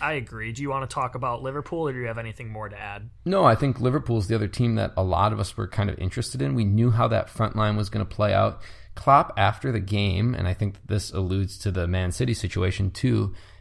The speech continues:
Speaker 2: said something along the lines of how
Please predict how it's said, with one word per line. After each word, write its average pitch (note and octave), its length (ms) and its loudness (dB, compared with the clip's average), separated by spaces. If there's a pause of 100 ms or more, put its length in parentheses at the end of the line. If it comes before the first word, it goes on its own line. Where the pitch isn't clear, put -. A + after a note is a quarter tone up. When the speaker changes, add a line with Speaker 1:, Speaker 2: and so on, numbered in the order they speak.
Speaker 2:
said F#3+ 260 0
something C3 460 2
along G2 340 4
the D2+ 80 -2
lines F2+ 380 -2
of G2 180 0
how F2 520 0